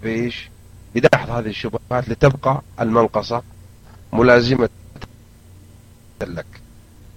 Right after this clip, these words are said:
نعوذ بالله من هذا الداء الدفين. دعني أجيب على المسائل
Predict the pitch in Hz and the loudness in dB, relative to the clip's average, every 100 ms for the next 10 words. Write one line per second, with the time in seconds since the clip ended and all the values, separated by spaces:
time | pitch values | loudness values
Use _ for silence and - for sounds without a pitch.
0 | - - - - - - - - - - | -20 -20 -20 -20 -20 -20 -20 -20 -20 -20
1 | - - - - - - - 104 113 98 | -20 -20 -20 -20 -20 -20 -4 2 4 4
2 | 92 95 120 139 - - - - - - | 0 0 2 2 0 -6 -6 -20 -20 -20
3 | - - - - - - - - - - | -20 -20 -20 -20 -20 -20 -20 -20 -20 -20
4 | - - - - - - 110 123 - 120 | -20 -20 -20 -20 -20 -8 2 4 4 2
5 | 117 - 127 120 110 - 113 98 - 104 | 2 2 4 4 4 2 2 2 -6 -8
6 | - 82 - - - - - - - - | -8 -12 -12 -16 -20 -20 -20 -20 -20 -20
7 | - - - - - - - - - - | -20 -20 -20 -20 -20 -20 -20 -20 -20 -20
8 | - - - 175 196 190 170 147 185 110 | -20 -20 4 8 8 8 4 2 2 0
9 | 117 127 - - - - 127 - - - | -2 -4 -8 -18 -20 -8 -6 -8 -20 -20
10 | - - - - - - - - - 147 | -20 -20 -20 -20 -20 -20 -20 -18 -2 0
11 | 123 | 2